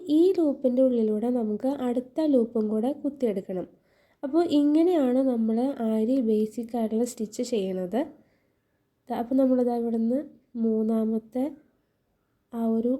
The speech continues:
ലൂപ്പും കൂടെ എടുത്തിട്ടുണ്ട്. ഇനി ഈ മൂന്നാമത്തെ ലൂപ്പിൻ്റെ ഉള്ളിലൂടെ നമുക്ക് നാലാമത്തെ ലൂപ്പ്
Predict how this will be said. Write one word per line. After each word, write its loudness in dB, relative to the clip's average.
ലൂപ്പും 2
കൂടെ 2
എടുത്തിട്ടുണ്ട്. -4
ഇനി 6
ഈ 6
മൂന്നാമത്തെ 4
ലൂപ്പിൻ്റെ 2
ഉള്ളിലൂടെ 2
നമുക്ക് 0
നാലാമത്തെ 0
ലൂപ്പ് 0